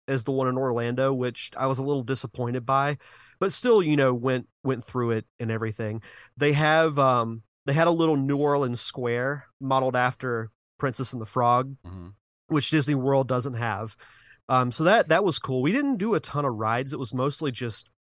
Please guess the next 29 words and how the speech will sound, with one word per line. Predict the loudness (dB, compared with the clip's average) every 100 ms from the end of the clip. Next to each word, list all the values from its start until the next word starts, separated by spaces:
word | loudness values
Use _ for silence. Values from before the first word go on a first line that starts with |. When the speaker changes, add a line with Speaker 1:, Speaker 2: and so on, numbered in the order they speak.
| _ _ -10
Speaker 1:
kinda | -6 -6
seeing | -4 -4 -2 -4
what | -6
was | -8
around | -8 -4 0 2 2 0 -2 -4
and | -4 -8 -12 -20 -20 _ _
enjoying | -4 0 2 2 0
the | -4
food, | -6 -6 -8 -14 -20
of | -20
course. | -12 -10 -8 -12 _ -6
Speaker 2:
Was | -4 -4
it, | -8 -8
was | -6 -6
it | -8
true | -8 -4 -2 -2 -4
to | -6 -6 -6
New | -6 -6
Orleans, | -4 -2 -2 -4 -6 -6
or | -6 -4
was | -2 -2 -4
it | -8 -10
sort | -12 -8 -6
of | -4
a | -6 -8 -8
Disney-fied | -8 -8 -10 -8 -6 -4 -6 -8
<laughs> | -8 -6
New | -2
Orleans? | 0 0 -2 -4 -10 -14 -18